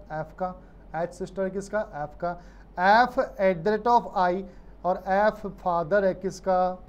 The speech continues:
आई का। तो ये बुआ हो जाएगी इस type से। तो option number कौन सा जाएगा आपका? Second। इसकी fast approach भी अपन को लगानी हो सकती है, लगानी पड़ सकती है। हालांकि मैं तो ये आपको family tree के अनुसार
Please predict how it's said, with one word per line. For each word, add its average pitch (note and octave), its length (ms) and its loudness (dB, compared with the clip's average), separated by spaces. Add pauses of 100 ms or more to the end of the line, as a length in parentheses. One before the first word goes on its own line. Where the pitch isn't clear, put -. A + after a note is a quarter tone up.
(120)
आई D#3+ 200 -6
का। F3+ 300 -4
तो F3 160 -12
ये E3+ 140 -4
बुआ D3 260 -6
हो D3+ 140 -6
जाएगी C#3 380 -10 (160)
इस E3+ 180 -16
type D3+ 220 -10
से। - 160 -20
तो - 520 -18
option D3+ 240 -10
number E3+ 200 -6
कौन E3 180 -8
सा E3+ 140 -8
जाएगा D#3 260 -8
आपका? F3+ 240 -8 (100)
Second। B2+ 400 -16 (540)
इसकी A3 340 -4
fast A#3+ 360 2
approach A3+ 420 4
भी A#3 140 -2
अपन A3+ 220 2
को A#3 120 2 (100)
लगानी F3 340 -2
हो E3+ 120 -4
सकती D#3+ 340 -12
है, C#3 100 -12
लगानी D#3+ 240 -6
पड़ F3+ 160 0
सकती F3+ 300 -8
है। G#3 60 -6
हालांकि F#3 380 -4
मैं G#3 160 -6
तो A3+ 80 -4
ये G#3+ 180 -4
आपको G#3+ 260 0
family F3+ 420 -6
tree G3 200 -6
के G3+ 100 -6
अनुसार G#3 420 -4